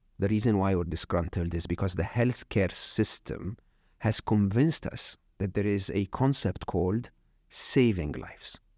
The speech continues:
We have not reached that yet. We may, in the future, be able to save lives and live forever, okay? But so far, we're only extending lives. And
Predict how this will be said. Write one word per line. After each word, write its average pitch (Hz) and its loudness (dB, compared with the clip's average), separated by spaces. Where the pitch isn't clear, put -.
We 117 4
have 117 4
not 107 2
reached - -2
that - -6
yet. - -10
We 95 -2
may, 117 6
in 110 2
the 90 0
future, 107 0
be 101 0
able 90 2
to 90 -2
save 95 2
lives 78 0
and 85 0
live 101 0
forever, - -4
okay? 123 0
But 107 2
so - 2
far, 104 2
we're 101 2
only 110 2
extending - -4
lives. - -16
And 110 0